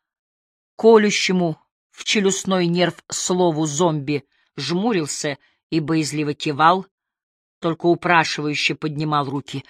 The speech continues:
"Ти-, ти-, тихо, тише!" и вскочил. "Я только познакомиться.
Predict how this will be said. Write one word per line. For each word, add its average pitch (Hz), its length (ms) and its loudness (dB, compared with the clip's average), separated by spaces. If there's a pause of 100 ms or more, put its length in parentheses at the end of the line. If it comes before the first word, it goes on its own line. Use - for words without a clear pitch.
(240)
"Ти-, - 220 -10
ти-, - 260 -6
тихо, - 500 -4 (140)
тише!" - 540 -8 (800)
и 147 80 -6
вскочил. 143 640 -6 (880)
"Я 269 260 2
только 370 440 2
познакомиться. 294 880 -4